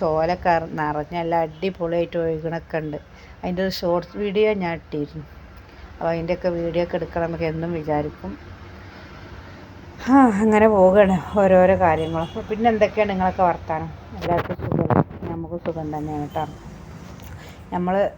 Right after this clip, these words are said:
ഫാമൊക്കെ ഒഴിവാക്കി. ആദ്യമൊക്കെ ഭയങ്കര ടെൻഷൻ ഉണ്ടായിരുന്നു, ഏ,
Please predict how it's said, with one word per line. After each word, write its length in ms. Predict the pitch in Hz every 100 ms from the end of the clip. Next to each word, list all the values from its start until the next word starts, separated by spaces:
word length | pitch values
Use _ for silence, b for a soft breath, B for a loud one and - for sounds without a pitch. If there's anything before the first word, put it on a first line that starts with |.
| - - -
ഫാമൊക്കെ 480 | 190 190 208 220 208
ഒഴിവാക്കി. 560 | 180 170 175 175 185 175 180 170
ആദ്യമൊക്കെ 320 | 165 175 185
ഭയങ്കര 300 | 185 170 165 165
ടെൻഷൻ 420 | 175 160 147 - 156
ഉണ്ടായിരുന്നു, 420 | 147 147 151 170 196 b b b b -
ഏ, 40 | 190